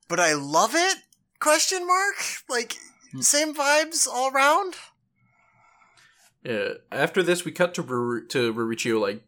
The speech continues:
Speaker 3: getting in her palanquin, and, and, and, like, we cut to a scene where we see, like, two seconds of it, and then it immediately flashes back. And before I say anything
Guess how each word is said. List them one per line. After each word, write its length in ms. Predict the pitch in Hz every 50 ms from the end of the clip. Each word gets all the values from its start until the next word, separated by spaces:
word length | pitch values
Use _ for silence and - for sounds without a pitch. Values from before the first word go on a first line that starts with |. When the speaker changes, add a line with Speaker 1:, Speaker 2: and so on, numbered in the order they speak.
| _ - -
Speaker 3:
getting 260 | 123 113 113 120 117
in 80 | 113
her 80 | 110 113
palanquin, 720 | - 110 104 104 107 101 - - 110 107 104 104 104 104
and, 260 | 90 98 98 98 104 - _ - - - - - _ _ _ _ _ _ _ _ - - - -
and, 180 | 139 135 127 -
and, 160 | 139 143 143 139
like, 200 | 147 143 147 - - _ _ _ _ _ _ _ - - - -
we 260 | 180 175 143 160 190 170
cut 360 | - - - 233 247 247 -
to 180 | - 233 208
a 40 | 180 170
scene 560 | - - 208 190 151 120 110 110 98 107 107 - - - - -
where 240 | - 139 151 147 143
we 140 | 139 143 139
see, 240 | - - 175 175
like, 200 | 160 143 127 -
two 220 | - - - - 147
seconds 400 | - - 143 131 - 139 120 110
of 80 | 113 120
it, 120 | 110 -
and 120 | 98 107 107
then 120 | 117 120
it 80 | 120 -
immediately 560 | 117 117 117 113 117 117 127 - - 123 113
flashes 500 | - - - 110 104 110 - - 120 -
back. 460 | - 101 87 82 73 - - - - _ _ _ _ _ - - - _ _ _ -
And 480 | 120 120 120 120 117 117 117 117 -
before 320 | - 143 131 - 185 190 175
I 80 | 170
say 240 | 170 - 156 127 - -
anything 460 | 135 156 165 151 131 - - - -